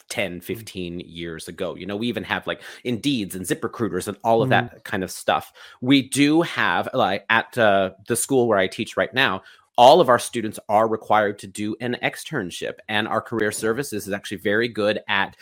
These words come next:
Speaker 1: making
Speaker 2: Mm-hmm.
Speaker 1: relationships throughout the country. Uh, so our students can be placed no matter where they might be. Developing a relationship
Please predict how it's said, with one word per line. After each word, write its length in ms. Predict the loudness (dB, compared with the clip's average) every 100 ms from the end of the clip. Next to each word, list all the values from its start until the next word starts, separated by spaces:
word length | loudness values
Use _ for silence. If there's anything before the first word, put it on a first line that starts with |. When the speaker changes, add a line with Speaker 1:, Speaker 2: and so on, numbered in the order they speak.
| -20 -2
Speaker 1:
making 240 | 0 2
Speaker 2:
Mm-hmm. 80 | 0
Speaker 1:
relationships 600 | 2 2 0 -6 -6 -8
throughout 360 | -4 2 2 0
the 60 |
country. 880 | -10 -8 -2 -2 -2 -8 -8 -8 -10 -14 -20 -20 _ _
Uh, 320 | 6 8 8 4
so 400 | 2 6 6 4
our 160 | 4 4
students 480 | 2 -2 0 -2 -4
can 260 | -2 -2
be 140 | -2 -6
placed 500 | -4 2 2 2 -4
no 80 | 0
matter 260 | 0 0
where 300 | 0 0 0
they 220 | 0 -2
might 380 | -4 -6 -8 -8 _ -12
be. 320 | -8 -6 -8 -14 -20 -2
Developing 680 | 0 6 6 6 2 -2 0
a 80 | -2
relationship 680 | 0 0 0 -2 -6 -6 -6